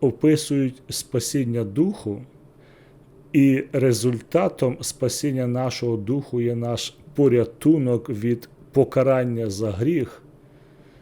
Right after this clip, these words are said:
та дар вічного життя, що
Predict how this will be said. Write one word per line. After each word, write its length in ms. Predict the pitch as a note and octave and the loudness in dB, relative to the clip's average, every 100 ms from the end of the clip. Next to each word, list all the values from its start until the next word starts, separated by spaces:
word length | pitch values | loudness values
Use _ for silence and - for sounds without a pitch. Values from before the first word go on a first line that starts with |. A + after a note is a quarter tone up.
| _ _ - - - | _ _ -20 -20 -2
та 140 | C3 | -2
дар 440 | A2 D#3+ G3+ G#3 - | 4 4 4 0 -4
вічного 640 | B2+ D#3+ D#3+ - D#3+ D3+ | 0 0 -2 -4 -2 0
життя, 640 | C#3 C#3+ D3+ D3+ C#3 G#2 A2 - - - - - - - - - - - | 0 0 -2 0 0 0 -6 -18 -20 -20 -20 -20 -20 -20 -20 -20 -20 -16
що 540 | - - C#3 C3+ C3+ | -12 0 2 4 2